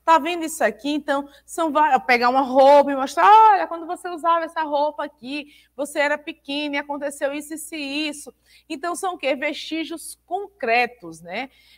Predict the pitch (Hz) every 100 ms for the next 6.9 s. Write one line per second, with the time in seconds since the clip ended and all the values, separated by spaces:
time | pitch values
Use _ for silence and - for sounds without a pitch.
0 | _ 240 - 294 294 277 262 254 247 262
1 | 240 254 262 269 240 247 247 240 240 240
2 | 240 262 294 - - 370 320 233 220 269
3 | 247 175 143 - 143 180 269 _ _ _
4 | 240 247 254 277 - 320 339 349 277 320
5 | 330 277 285 302 277 262 269 240 311 -
6 | 277 285 294 330 330 185 120 -